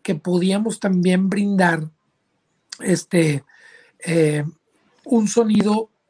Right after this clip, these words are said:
como un sonido, este, fresco o, o renovado. Y, este, y, y sí, la verdad es que nos sorprendimos cómo trajo, este, o sea, muchísimos fans muy nuevos, o sea, y para nosotros,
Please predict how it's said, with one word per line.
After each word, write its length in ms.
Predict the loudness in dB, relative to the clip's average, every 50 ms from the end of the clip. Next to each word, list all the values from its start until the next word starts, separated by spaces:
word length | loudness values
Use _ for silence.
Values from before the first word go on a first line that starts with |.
| _ -20 -16 -6
como 240 | -2 0 0 0 0
un 60 | 0
sonido, 560 | 0 0 2 2 2 2 2 2 0 -2 -4 -6 _ _ -8
este, 460 | -4 -4 -4 -2 -2 0 0 0 -2 _ _ _ _ _ _ _ _ -20 -20 -16 -14 -12 -10 -10 -12 -6
fresco 520 | -2 0 2 2 2 0 -2 -2 0 2
o, 760 | 2 2 2 0 0 0 0 0 -2 -2 -2 -2 0 0 -2 -2
o 60 | -2
renovado. 720 | 0 0 2 2 2 2 2 2 0 0 -2 -2 -4 -6 -8 _ -20 -20 _ _ -20 -20 _ _ _ -10 -6
Y, 240 | -4 -2 0 0 -2
este, 600 | -2 -4 -8 -6 -4 -2 -2 -2 -4 -6 -10 -14 _
y, 300 | -6 -4 -4 -4 -4 -4 -4 -4
y 60 | -4
sí, 220 | -4 -4 -4 -2 -2
la 100 | -2 -2
verdad 200 | -2 -2 -2 -2
es 80 | -4
que 260 | -4 -4 -2 -2 -4 -6 _ -6
nos 200 | -4 -4 -4 -4
sorprendimos 640 | -4 -6 -6 -8 -8 -6 -4 -2 -2 0 -2 -4 -4
cómo 280 | -2 -2 -2 -2 -2 -4
trajo, 640 | -4 -2 -2 0 -2 -2 -4 -2 -2 -2 -2 -6 _ _ _ _ _ _ _ _ _ _ _ -4
este, 440 | -2 -2 -2 -2 -2 -2 -2 -2 -4 -6 _ -14
o 160 | -10 -8 -6
sea, 320 | -4 -4 -4 -4 -6 -10 _ _
muchísimos 800 | -4 0 0 2 2 0 0 0 0 0 2 2 2 2 0 0
fans 380 | 0 0 0 0 -2 -6 -4 -2
muy 540 | 0 0 0 0 0 0 2 2 2 0 0
nuevos, 480 | 0 0 0 2 2 2 0 -2 -4
o 60 | -8
sea, 200 | -6 -4 -4 -4
y 280 | -6 -8 -10 -10 -12 -8
para 220 | -4 -2 -2 -2 -2
nosotros, 600 | -6 -10 -10 -12 -10 -8 -8 -8 -8 -10 -14